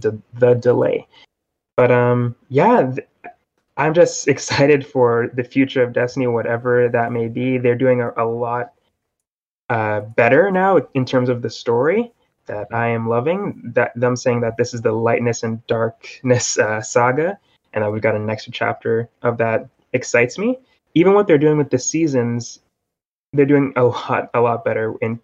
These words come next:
with tying in the stories. As before, they kinda just started a story and then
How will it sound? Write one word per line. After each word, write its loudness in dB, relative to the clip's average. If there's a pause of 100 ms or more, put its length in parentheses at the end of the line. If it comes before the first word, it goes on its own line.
with 0
tying 0
in -2
the -2
stories. -4
As -6 (360)
before, 6
they 4
kinda 0
just -6 (100)
started 4
a 0
story 4
and 2
then 2